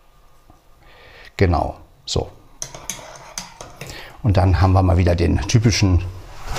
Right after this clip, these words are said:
ja, Besprechungssound, wie ich ihn immer nenne. Das heißt also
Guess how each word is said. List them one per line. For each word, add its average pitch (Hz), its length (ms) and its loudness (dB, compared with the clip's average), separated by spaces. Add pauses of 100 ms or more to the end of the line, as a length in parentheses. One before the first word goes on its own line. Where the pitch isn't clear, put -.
(500)
ja, - 260 2
Besprechungssound, 113 1000 2
wie 110 60 4
ich 95 100 2
ihn 110 60 4
immer 101 180 4
nenne. 92 340 2 (2000)
Das 85 160 2
heißt 90 300 0
also 87 300 2